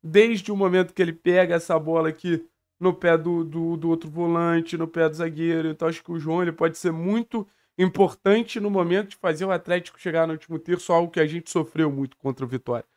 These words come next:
A gente tinha uma transição muito lenta, isso já tinha acontecido contra o Cruzeiro também, e o fato de ter uma transição muito lenta, eu sempre pegava a zaga do Vitória muito estruturada. Como a gente vai jogar fora de casa e eu optaria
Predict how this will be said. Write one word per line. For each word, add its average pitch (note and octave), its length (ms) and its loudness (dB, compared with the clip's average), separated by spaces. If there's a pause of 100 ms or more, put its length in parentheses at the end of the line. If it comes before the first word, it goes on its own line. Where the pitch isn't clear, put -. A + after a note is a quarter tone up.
(240)
A C3+ 80 -4
gente C3 180 0
tinha D3 120 0
uma C3+ 140 4
transição C#3 440 2
muito A3 200 0
lenta, F3+ 340 2
isso C3+ 220 -4
já C#3+ 120 -2
tinha F3+ 200 -6
acontecido D3+ 420 -10
contra C3+ 200 -10
o - 40 -20
Cruzeiro D3 420 2
também, D#3+ 360 0 (540)
e F3+ 120 6
o E3+ 80 6
fato - 280 6
de F3+ 140 4
ter F#3 180 4
uma E3+ 140 4
transição D#3 400 0
muito D#3 220 -2
lenta, E3 280 2
eu F3 200 2
sempre G3 420 -2
pegava E3+ 400 2
a D#3 40 0
zaga D#3 260 -2
do D#3+ 100 -4
Vitória D#3 380 0
muito D#3+ 180 -2
estruturada. C#3 720 0 (380)
Como G3 180 4
a G#3+ 40 4
gente F#3 180 0
vai D#3+ 120 6
jogar C#3+ 260 2
fora C3+ 200 0
de - 120 -10
casa C3 300 0
e C#3 100 4
eu F3 200 8
optaria C#3+ 680 -2